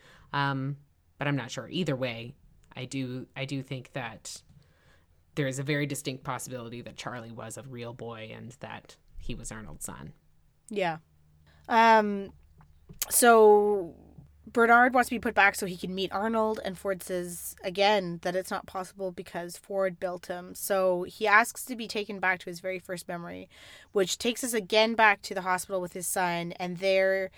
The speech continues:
Speaker 2: he, we see this effect kind of a couple times, but basically he takes control of that memory,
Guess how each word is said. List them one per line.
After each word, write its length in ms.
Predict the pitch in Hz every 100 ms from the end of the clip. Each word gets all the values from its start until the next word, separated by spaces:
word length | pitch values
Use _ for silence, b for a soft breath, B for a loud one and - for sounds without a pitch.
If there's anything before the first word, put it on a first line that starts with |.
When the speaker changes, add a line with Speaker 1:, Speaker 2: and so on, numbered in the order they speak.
| b b
Speaker 2:
he, 200 | b 214 202
we 120 | 240 226
see 120 | 277
this 160 | 269
effect 340 | 262 - 202 -
kind 160 | 202 190
of 80 |
a 40 | 175
couple 260 | 180 175 214
times, 360 | 220 214 214
but 160 | - 196
basically 520 | 185 175 185 196 196
he 520 | 175 202 190 185 190 - b -
takes 260 | 208 190
control 720 | - 208 - 214 196 190 185 190
of 120 | 175
that 200 | 175 180
memory, 320 | 175 170 170